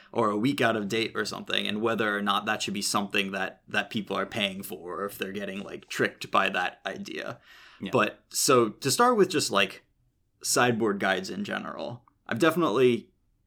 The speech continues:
Speaker 1: so, like, one of the big, like, pushers of the sideboard guide paradigm is the fact that, like, Star City requires their authors, when they post deck lists,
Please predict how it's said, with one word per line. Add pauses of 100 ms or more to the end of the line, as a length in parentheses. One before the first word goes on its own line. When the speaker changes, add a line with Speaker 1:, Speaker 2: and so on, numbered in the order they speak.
(760)
Speaker 1:
so,
like,
one
of
the
big, (320)
like, (360)
pushers
of (300)
the
sideboard
guide
paradigm
is
the
fact
that,
like, (220)
Star
City
requires
their
authors,
when
they
post
deck
lists,